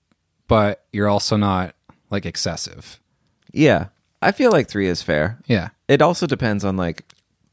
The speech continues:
Speaker 2: what your diet has been lately.
Speaker 1: <laughs>
Speaker 2: Right?
Speaker 1: No, I don't really, I don't really modify
Speaker 2: You don't?
Speaker 1: the,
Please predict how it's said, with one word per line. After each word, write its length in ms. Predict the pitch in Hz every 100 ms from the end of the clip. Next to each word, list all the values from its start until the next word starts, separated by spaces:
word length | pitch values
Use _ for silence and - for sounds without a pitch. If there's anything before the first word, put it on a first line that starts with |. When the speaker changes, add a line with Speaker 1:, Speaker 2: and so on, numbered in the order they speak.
| _
Speaker 2:
what 360 | - 101 104 - -
your 640 | 92 90 85 85 82 73 _ _ - _ -
diet 420 | 98 87 78 85
has 160 | 87 73
been 280 | 87 78 82
lately. 420 | 76 - 95 110
Speaker 1:
<laughs> 60 | - - - 180 - 180 - 185 - 208 - - - -
Speaker 2:
Right? 360 | 95 98 120 - - - - - - _ _ _ _ _ _ _ _
Speaker 1:
No, 200 | 110 117
I 120 | 113
don't 220 | 123 147 156
really, 480 | 156 147 131 120 - _ _ _ -
I 60 |
don't 80 | 117
really 200 | 135 143
modify 840 | 117 98 101 104 - 98 95 92 92 113 110 _
Speaker 2:
You 120 | 151 175
don't? 440 | 123 113 190 -
Speaker 1:
the, 420 | 101 95 92 92